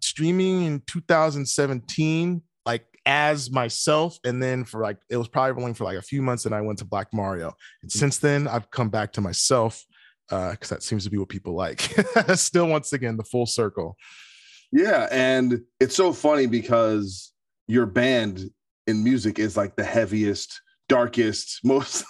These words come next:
Speaker 2: like,
Speaker 1: Mm-hmm.
Speaker 2: devastating, and then this other world just seems so wholesome.
Speaker 1: It is, yeah,
Speaker 2: <laughs>
Speaker 1: it is. It is quite wholesome. I definitely, I'm a, I'm a man of, of duality, and I li-, I like,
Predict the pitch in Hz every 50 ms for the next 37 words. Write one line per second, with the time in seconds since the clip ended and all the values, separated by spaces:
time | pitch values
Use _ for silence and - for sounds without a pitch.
0 | - - - - - - 196 185 - - - - - 175 170 113 123 120 110 170
1 | 160 156 151 151 143 - - - - - - 165 156 160 320 - 156 147 143 -
2 | - _ _ - - 160 165 170 170 143 170 185 165 160 160 156 147 143 139 151
3 | 127 - - - - - - - - - 202 208 185 - - 170 156 143 - 151
4 | 160 165 - - 143 131 120 117 110 - _ _ _ - - - - - 139 139
5 | 131 131 120 117 120 113 117 123 127 120 113 110 107 101 104 - 135 139 139 135
6 | - - - - - - - - _ _ - - - - - 143 143 151 147 139
7 | - - - - 127 120 110 - 117 123 117 110 - - 101 104 107 110 107 123
8 | 123 117 - 120 113 110 107 107 107 - _ _ - - - - _ _ _ -
9 | 139 143 156 156 151 143 151 165 170 165 165 156 151 151 156 156 151 151 151 143
10 | - 131 131 131 131 131 127 127 123 117 113 113 - 120 120 107 107 - _ _
11 | _ _ _ - 104 101 113 120 120 120 123 123 127 131 135 139 131 127 120 113
12 | 110 110 110 101 107 107 110 117 117 113 117 -